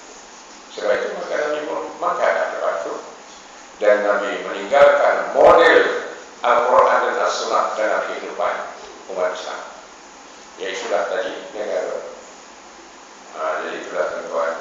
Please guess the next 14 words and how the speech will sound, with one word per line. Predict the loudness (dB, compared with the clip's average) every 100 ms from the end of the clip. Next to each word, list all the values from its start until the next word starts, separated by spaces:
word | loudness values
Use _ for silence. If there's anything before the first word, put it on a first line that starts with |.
| -12 -16 -20 -20 -20 -16
hijrah. | -14 -4 -2 -2 -6 -12 -16 -20 -14 -12 -12 -14 -18 -20 -20 -20 -16
Ha, | -6 -4 -2 -2
cumanya | 0 2 4 4
masa | 4 4 2
Nabi | 2 -4 -8
tinggalkan | -4 2 2 2 -2 -2
tu, | -2 -2 -6 -14 -18 -20 -20 -10
yang | -2 0 0
kecil-kecil | -4 -8 -8 -8 -6
ini, | -6 -4
pentadbiran | 0 2 4 4 4 0
ini, | -4 -6 -12 -8
di, | -6 -6 -6 -8
diperhalus | -8 -8 -10 -8 0 4 4 4